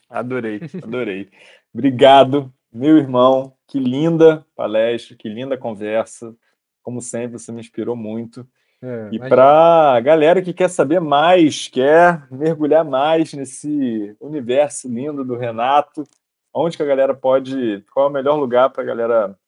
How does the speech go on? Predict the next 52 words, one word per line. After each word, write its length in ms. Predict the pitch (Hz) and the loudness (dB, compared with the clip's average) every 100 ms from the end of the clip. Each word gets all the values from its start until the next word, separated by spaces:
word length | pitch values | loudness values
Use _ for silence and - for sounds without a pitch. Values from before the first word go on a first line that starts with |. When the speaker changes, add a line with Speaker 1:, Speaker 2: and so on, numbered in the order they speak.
| _ | _
Speaker 1:
conhecer 300 | - 113 - | -14 -14 -12
os 80 | 113 | -16
seus 140 | 107 | -18
projetos, 640 | - 95 87 120 120 117 - | -16 -16 -4 0 0 -2 -12
suas 180 | 104 | -20
iniciativas? 1040 | 104 104 - - - 113 123 120 113 - _ - | -20 -20 -20 -20 -18 -12 -12 -12 -14 -18 _ -16
Fala 180 | 104 | -14
aí 60 | 104 | -14
um 40 | 101 | -16
Speaker 2:
Vamos 180 | 98 107 | -18 -16
Speaker 1:
pouquinho. 20 | |
Speaker 2:
lá. 240 | 92 87 _ _ - | -16 -18 _ _ -18
Pessoal, 440 | 113 - 123 - _ _ _ _ _ | -12 -8 -8 -10 _ _ _ _ _
todos 240 | 131 123 | -14 -14
que 100 | - | -16
estão 200 | 120 - | -18 -12
aqui, 160 | 117 - | -12 -12
eu 20 | |
tava 240 | 104 120 113 | -8 -6 -6
vendo, 200 | 117 113 | -10 -12
né, 120 | 113 | -12
a 60 | |
live 420 | 104 107 110 107 98 _ _ _ _ _ 98 | -10 -10 -10 -12 -20 _ _ _ _ _ -20
agora 420 | 101 101 104 107 _ - | -18 -12 -12 -12 _ -14
tá 120 | 110 | -14
com 240 | - 113 | -14 -20
uns 160 | 110 101 | -18 -14
oitenta 440 | 101 101 127 113 | -14 -12 -14 -14
e 40 | 107 | -14
poucas 320 | 110 - 110 | -14 -16 -16
pessoas. 340 | 104 - 98 | -18 -16 -18
Todos 260 | - 120 123 | -14 -16 -14
vocês 380 | 120 - 117 117 | -16 -12 -14 -12
são 140 | 120 | -14
muito 140 | 127 139 | -14 -12
queridos, 520 | 131 123 127 - _ | -10 -10 -12 -20 _
tô 100 | - | -16
sentindo 280 | 120 117 123 | -16 -14 -14
a 20 | |
energia 280 | 127 117 113 | -10 -8 -10
de 100 | 110 | -12
todos 200 | - 110 | -14 -16
vocês. 240 | 110 123 110 | -14 -12 -12
Obrigado 320 | 110 113 117 | -10 -10 -12
por 100 | _ | _
estarem 220 | - 110 | -14 -14
aqui 140 | 104 | -14
com 100 | 113 | -16
a 40 | 110 | -16
gente 200 | 107 110 | -18 -20
até 140 | - | -20
agora 280 | 95 95 127 | -18 -18 -18